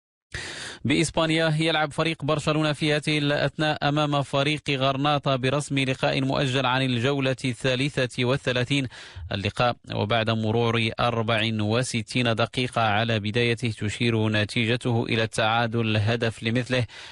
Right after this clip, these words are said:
ليونيل ميسي منح برشلونة التقدم في الدقيقة الثالثة والعشرين قبل أن يعدل اللاعب ماتيتش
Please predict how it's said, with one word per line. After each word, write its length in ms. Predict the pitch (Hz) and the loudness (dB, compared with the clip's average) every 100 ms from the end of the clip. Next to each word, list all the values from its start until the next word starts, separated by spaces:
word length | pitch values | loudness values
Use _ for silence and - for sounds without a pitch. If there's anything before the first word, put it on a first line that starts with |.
| - - | -12 -4
ليونيل 600 | 98 98 98 98 98 98 | 0 2 2 2 2 2
ميسي 800 | 101 113 107 - 107 104 101 101 | 0 0 0 0 0 2 2 2
منح 440 | 104 117 - 104 | 0 0 0 0
برشلونة 800 | 95 107 104 101 107 104 113 107 | 0 2 2 0 0 0 0 0
التقدم 500 | - 113 117 104 101 | -2 -2 -2 -2 -2
في 140 | - | -4
الدقيقة 440 | 104 107 113 - 107 | -2 -2 -2 0 -2
الثالثة 800 | - - 117 113 104 113 117 104 | -2 -4 0 0 0 0 2 2
والعشرين 640 | 113 107 - 123 120 107 | 2 -2 -2 -2 0 -2
قبل 480 | - 117 110 104 107 | -2 -2 -2 0 0
أن 500 | 107 - 123 113 110 | 0 -2 -2 0 2
يعدل 720 | 104 101 104 101 117 110 107 | 2 2 2 0 -2 -2 0
اللاعب 640 | 104 113 107 107 104 98 107 | 2 0 0 0 -2 -2 0
ماتيتش 720 | 104 104 117 127 123 - | 2 2 0 -2 -4 -4